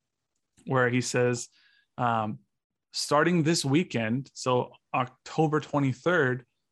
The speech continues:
S K C will have five games left, including Decision Day."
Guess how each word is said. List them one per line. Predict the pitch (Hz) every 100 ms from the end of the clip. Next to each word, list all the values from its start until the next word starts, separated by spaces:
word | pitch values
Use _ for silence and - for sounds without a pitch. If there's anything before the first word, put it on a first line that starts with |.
| _ _
S | 139 139
K | - 143
C | - 143
will | 139
have | 123 123
five | - 143 147 139
games | 131 123 113
left, | 117 113 123
including | 117 - 123 120
Decision | 120 - 117 120
Day." | 117 117 139